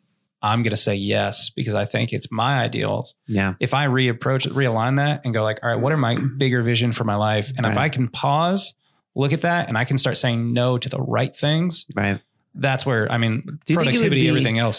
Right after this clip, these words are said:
Speaker 2: like,
Speaker 1: changes.
Speaker 2: here, I'm, I'm writing the first chapter of your book on this 'cause I think you've learned a lot of lessons here.
Speaker 1: <laughs>
Speaker 2: I think,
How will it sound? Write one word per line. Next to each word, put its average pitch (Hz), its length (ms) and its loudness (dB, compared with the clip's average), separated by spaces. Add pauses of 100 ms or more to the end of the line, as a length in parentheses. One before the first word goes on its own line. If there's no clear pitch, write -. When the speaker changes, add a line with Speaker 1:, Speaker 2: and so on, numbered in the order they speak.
Speaker 2:
like, 120 80 2
Speaker 1:
changes. 117 140 2
Speaker 2:
here, 131 160 4
I'm, 110 160 2
I'm 117 140 0
writing 123 200 2
the 113 80 4
first 113 300 0
chapter 107 400 0
of 101 100 0
your 98 160 2
book 104 420 -2
on 92 160 0
this 90 280 0
'cause 92 120 -2
I 95 60 2
think 98 240 -2
you've 95 140 2
learned 98 200 2
a 98 60 2
lot 98 220 2
of 98 60 0
lessons 98 420 0
here. 95 280 -2
Speaker 1:
<laughs> - 840 -2
Speaker 2:
I 135 80 0
think, 190 340 0